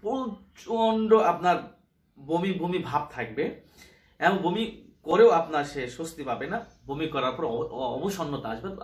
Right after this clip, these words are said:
মানে এইভাবে তো সে হার্টের তার রোগ আছে, হার্টের পালপিটেশন আছে, হার্ট তার দুর্বলতা আছে, তার কারণে সে এই বমি করার পরে সে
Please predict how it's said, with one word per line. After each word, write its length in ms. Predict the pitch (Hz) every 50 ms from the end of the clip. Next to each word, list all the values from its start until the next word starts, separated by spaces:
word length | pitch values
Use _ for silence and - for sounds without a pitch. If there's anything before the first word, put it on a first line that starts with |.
| 135 139 139
মানে 120 | 151 160 175 - -
এইভাবে 220 | 180 196 214 208 226 220
তো 40 | 214 -
সে 80 | 220 190 -
হার্টের 260 | 143 143 143 151 143 147 - - _ _ _ _ _ _ _ -
তার 120 | 123 120 120 - - - 107 120 131 131
রোগ 160 | 139 143 131 113 107
আছে, 160 | - - 214 233 - -
হার্টের 280 | - 127 123 127 127 123 -
পালপিটেশন 480 | 127 117 117 - - - - - 180 160 147
আছে, 140 | 143 - 175 170 156 - -
হার্ট 200 | 120 120 120 120 -
তার 120 | 123 117 113 123
দুর্বলতা 360 | 139 156 175 190 196 196 185 165
আছে, 120 | 165 - 196 - -
তার 120 | 117 120 117
কারণে 200 | 151 160 175 170 -
সে 100 | 185 185 220 226 - - - - _ - - 214
এই 60 | 214 170
বমি 220 | 151 156 160 220 226 -
করার 200 | 175 147 135 127 -
পরে 140 | - 156 226 -
সে 60 | -